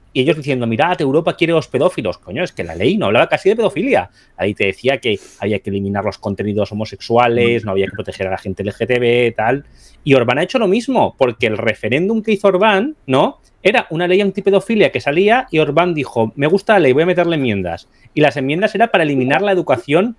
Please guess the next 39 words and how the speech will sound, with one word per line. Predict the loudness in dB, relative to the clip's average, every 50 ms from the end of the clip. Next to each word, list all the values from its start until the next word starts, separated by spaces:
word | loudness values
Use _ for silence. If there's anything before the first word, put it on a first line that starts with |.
| _ _ _ -2
el, | -2 -2 0
para | 0 0 0
eliminar | 0 -2 -2 0 0 0 -2 -4 -6 _
cualquier | 0 2 2 2 0 0 2
educación | 2 2 2 2 -2 0 -2 -2 -2 -2 -4 -6
de | -10 -12 -8
tipo | -8 -10 -2 0 0 0 0 -4 _ _ -2
L | 0 0 0
G | 0 -2 -4 -2
T | -2 0
B, | 2 2 0 0 -4 _ _ _ _ _ _ _
con, | 0 2 2
hablando | 2 2 0 0 2 2
de | 2 2 2
género | 0 -2 -4 -2 0 0 2 2 0 -2 -2 -2
o | 0
lo | 0 0 -2
que | -4 -8
fuera, | -2 0 0 2 2 2 0 -2 -4 _
en | -2 -2 -2 0
colegios | 0 2 2 2 0 0 -2 0 0
y | -2
escuelas | -2 0 _ 0 2 2 0 0 0 0
e |
institutos, | -2 -2 -4 -2 -2 -2 0 4 2 2 2
prohibiéndolo | 0 _ 0 2 2 2 0 0 0 0 0 0
todo. | 0 -2 0 -2 -2
En | -2 -2
plan, | -2 -2 0 0
de | -2
esta | -2 -2 -2
realidad | -2 0 0 2 4 2 2 2 0
no | -4 -4
existe, | -4 -6 -6 -6 -6 -6 -6 -6 -6
está | -2 -2 -2 -2
prohibido | 0 0 2 2 2 2 0
hablar | 2 0 0 0 0
de | -2 -2
esto | -2 -4 _ -14 -14